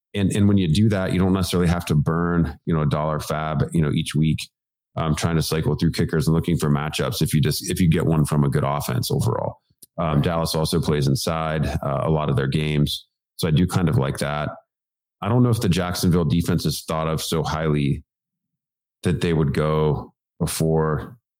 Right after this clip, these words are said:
Speaker 1: round twenty. I do think that, you know, Zuerlein is a name that, you know, he's known for his big leg,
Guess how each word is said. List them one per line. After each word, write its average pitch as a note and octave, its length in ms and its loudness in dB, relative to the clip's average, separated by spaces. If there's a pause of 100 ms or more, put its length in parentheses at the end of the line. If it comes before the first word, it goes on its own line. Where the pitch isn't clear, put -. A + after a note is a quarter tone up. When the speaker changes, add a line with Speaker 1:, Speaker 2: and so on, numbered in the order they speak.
(1000)
Speaker 1:
round D2+ 260 -2
twenty. D2 640 0 (160)
I F2 80 0
do F#2+ 260 2
think E2+ 320 2
that, D2+ 240 -2 (1120)
you G2 80 2
know, D#2+ 80 2
Zuerlein E2+ 520 0
is D2 120 2
a C#2+ 220 -2
name D#2+ 380 2
that, D2 300 -4 (380)
you E2+ 140 0
know, D2 100 0
he's D2+ 220 2
known E2 320 2
for D#2 560 0
his E2+ 180 2
big D2+ 260 2
leg, D2+ 480 0